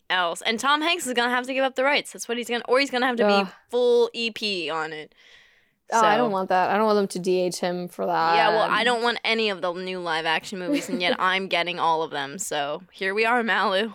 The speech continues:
Speaker 2: We'll talk about that one of these days, 'cause every single Disney live action that has come out to this day, I have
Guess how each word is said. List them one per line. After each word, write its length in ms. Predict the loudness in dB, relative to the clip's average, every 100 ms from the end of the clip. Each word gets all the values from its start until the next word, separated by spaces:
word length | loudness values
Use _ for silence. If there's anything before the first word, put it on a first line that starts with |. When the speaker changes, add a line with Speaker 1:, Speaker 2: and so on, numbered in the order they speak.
| -4
Speaker 2:
We'll 340 | 4 6 6
talk 300 | 2 0 2
about 320 | 4 4 4
that 440 | 2 2 2 -2 0
one 140 | 2
of 100 | 4
these 160 | 4 4
days, 200 | 2 2
'cause 200 | 2 0 2
every 280 | 4 4 2
single 340 | 2 2 2
Disney 300 | 2 2 2
live 220 | 2 2 0
action 260 | -2 0
that 80 | 0
has 100 | 0
come 260 | -2 0 2
out 200 | 2 2
to 120 | 4
this 220 | 4 4
day, 380 | 4 6 4 0 -12 _ _
I 360 | 0 2 4 2
have 500 | 0 2 4 2 -2